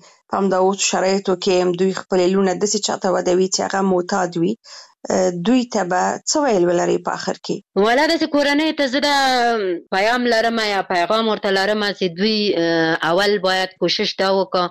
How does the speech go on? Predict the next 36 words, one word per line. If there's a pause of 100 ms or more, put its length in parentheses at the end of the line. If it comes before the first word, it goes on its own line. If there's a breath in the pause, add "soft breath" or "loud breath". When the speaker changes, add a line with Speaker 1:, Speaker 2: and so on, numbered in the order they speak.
(160)
Speaker 2:
چې
هغه (120)
کورنۍ
وپېژني. (120)
دا
خپله
لور،
اه،
مثالاً
داسې
نه
کړه
چې
ژوند
یې
ورته
تباه
کړه، (560 loud breath)
آینده
یې
ورته
خرابه
کړه.
بیا
هغه (540 loud breath)
د (120)
ماشومانو
چښتنه
سي،
د (140)
هغه
م-، (440 loud breath)
وخت
چې
لور
ونه